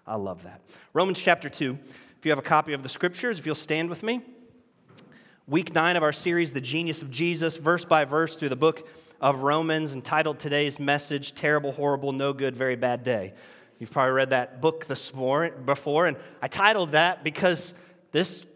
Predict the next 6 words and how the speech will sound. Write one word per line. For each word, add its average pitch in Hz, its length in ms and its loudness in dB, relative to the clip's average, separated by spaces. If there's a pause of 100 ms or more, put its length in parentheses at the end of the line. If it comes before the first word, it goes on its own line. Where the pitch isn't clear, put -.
(160)
passage 180 500 -2
is 151 120 -2
about 131 380 0
judgment 185 760 -2 (680)
and 107 200 -14
repentance. 127 920 -8